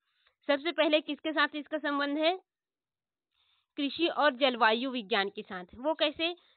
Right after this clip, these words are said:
कृषि क्या होता है? जो कृषि का कार्य होता है वो एक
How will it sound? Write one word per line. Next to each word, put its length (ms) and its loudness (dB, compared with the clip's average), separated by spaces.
कृषि 260 -8
क्या 160 2
होता 240 0
है? 320 0
जो 160 -6
कृषि 320 -10
का 100 -4
कार्य 280 2
होता 200 0
है 120 2
वो 200 -2
एक 400 -6